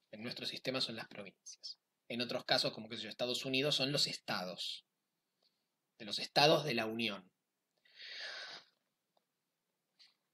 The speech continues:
Entonces, eh, tenemos esta decisión,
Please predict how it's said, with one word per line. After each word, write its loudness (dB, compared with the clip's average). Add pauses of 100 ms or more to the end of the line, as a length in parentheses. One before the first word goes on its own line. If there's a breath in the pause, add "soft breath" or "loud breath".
(720)
Entonces, 8 (1800 loud breath)
eh, 2 (960)
tenemos 8
esta 2
decisión, 2